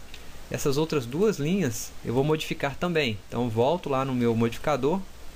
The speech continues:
vou distorcer ela aqui e vou fazer aqui alguns efeitos nessa linha mesmo. Então vejam aí que vamos distorcendo essa linha, vou girando aqui de um modo de certa forma aleatório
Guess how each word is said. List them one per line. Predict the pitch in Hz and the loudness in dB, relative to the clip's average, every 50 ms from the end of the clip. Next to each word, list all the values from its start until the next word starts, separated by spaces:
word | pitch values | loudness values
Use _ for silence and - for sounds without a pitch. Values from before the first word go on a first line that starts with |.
| - - - - - - - - - - - - - | -14 -14 -12 -12 -12 -12 -12 -12 -12 -12 -12 -8 -2
vou | - 110 | 0 0
distorcer | 107 - - - 120 120 110 - - - - 107 | 2 2 2 2 2 2 2 2 0 2 4 4
ela | 104 107 113 | 6 4 4
aqui | 120 - - 143 170 196 190 - - - - - - - - - - - - - - - - - - - - - - | 2 2 0 0 0 0 -2 -2 -8 -8 -8 -8 -8 -8 -8 -10 -8 -8 -8 -6 -6 -6 -8 -8 -8 -6 -4 -2 0
e | - 214 | 0 4
vou | 208 214 214 | 4 4 4
fazer | - 220 196 180 185 180 | 4 2 2 2 2 0
aqui | 180 - - | 2 2 2
alguns | 180 170 160 151 156 165 160 | 2 4 4 2 0 2 2
efeitos | 180 175 - - - 160 170 165 - - 117 110 | 2 0 0 0 0 0 0 0 -2 -6 -4 -2
nessa | 123 139 160 170 - 165 | -2 0 0 0 0 0
linha | 143 139 156 170 160 | 0 2 2 2 2
mesmo. | 127 107 95 95 95 98 98 95 - - - - - - - - - - - - - | 2 2 2 0 0 -2 -2 -4 -4 -6 -8 -10 -6 -2 0 0 2 2 0 -2 -2
Então | - 110 110 120 117 | -2 0 2 2 4
vejam | 104 113 131 139 147 156 | 4 4 2 2 2 2
aí | 139 135 139 | 2 2 0
que | - - 147 147 - - - - - - - - - - - | 0 0 0 2 2 2 0 0 0 -2 -2 -2 -2 -2 2
vamos | 104 107 104 101 | 2 2 2 4
distorcendo | 117 113 - - - 131 - - - 151 151 160 156 | 2 2 4 4 2 2 2 2 0 2 2 4 4
essa | 156 - - 135 | 6 6 6 4
linha, | 135 139 143 156 175 180 165 - - - - - - - - - - - - - - | 4 2 0 -2 -2 -4 -2 -2 -2 0 0 0 0 0 2 4 4 4 4 4 4
vou | - - 208 | 4 4 4
girando | 180 180 165 135 139 135 135 | 6 4 4 4 2 2 2
aqui | 131 131 - 127 | 0 -2 -2 -2
de | 117 120 | 0 2
um | 127 123 120 | 2 4 6
modo | 113 110 113 117 113 110 104 98 - - - - - - - - - - - - - - - - - | 6 6 6 4 2 0 -2 -4 -4 -2 -2 -2 -2 -2 -2 -2 -2 0 -2 -2 -4 -2 -2 -2 -2
de | - - | 0 0
certa | - - 120 117 - 120 | 0 2 2 2 2 0
forma | 110 - - 110 107 110 107 | 0 2 2 2 4 4 4
aleatório | 107 113 131 139 143 - - 135 131 156 180 170 139 | 4 4 4 4 2 0 0 2 2 2 2 0 -2